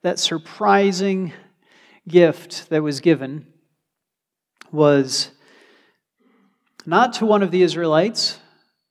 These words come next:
but was rather to one of those dirty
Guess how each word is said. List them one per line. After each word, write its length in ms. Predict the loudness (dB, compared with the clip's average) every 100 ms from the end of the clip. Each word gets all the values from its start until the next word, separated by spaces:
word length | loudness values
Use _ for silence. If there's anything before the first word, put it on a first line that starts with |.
| _ _ -14
but 180 | -4 -2
was 240 | 0 -2
rather 500 | 0 0 0 0 -2
to 720 | -4 -10 -4 0 2 2 -4 -10 _ _ _ _ _ _ _ _ _ _
one 280 | -2 0 0
of 480 | 0 2 2 -2 -18 -20 _ _ -8
those 560 | -2 0 -2 -6 -12
dirty 880 | -16 -12 -2 2 2 0 -2 -4